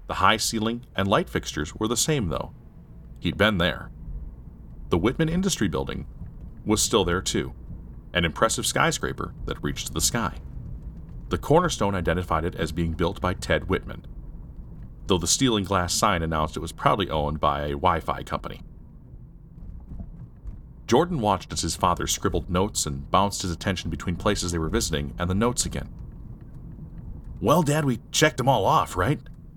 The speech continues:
said Jordan. "Ready to head home?" "Not yet, son," said Jack. "I've saved the best for last. Get on the freeway up here and head east."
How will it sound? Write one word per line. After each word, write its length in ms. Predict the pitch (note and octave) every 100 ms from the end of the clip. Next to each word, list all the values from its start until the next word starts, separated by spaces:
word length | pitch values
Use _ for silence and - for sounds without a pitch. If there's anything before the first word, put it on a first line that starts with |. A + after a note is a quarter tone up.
| -
said 220 | - F2
Jordan. 340 | F2 F#2+ B2+ C3 - - - - - - -
"Ready 200 | G#2 A2
to 100 | G#2
head 160 | B2 B2
home?" 340 | B2+ F3+ E3+ - - - - - - - - - - - - - -
"Not 280 | B2+ C3+ B2+
yet, 200 | G#2+ F2+
son," 300 | - D2+ C#2 - - - -
said 220 | - D2
Jack. 320 | D#2+ C#2+ - - - - - - - - - -
"I've 160 | B2+
saved 300 | B2+ C#3 A2+
the 60 | G2+
best 260 | F#2+ F2+ -
for 100 | E2
last. 460 | D#2 D#2+ - - - - - -
Get 120 | B2+
on 140 | C#3+ D3+
the 60 |
freeway 360 | C3 B2+ B2 A#2
up 120 | A2+
here 200 | G#2 F#2
and 240 | E2+ D2+ -
head 200 | G#2+ F2+
east." 380 | D2+ - -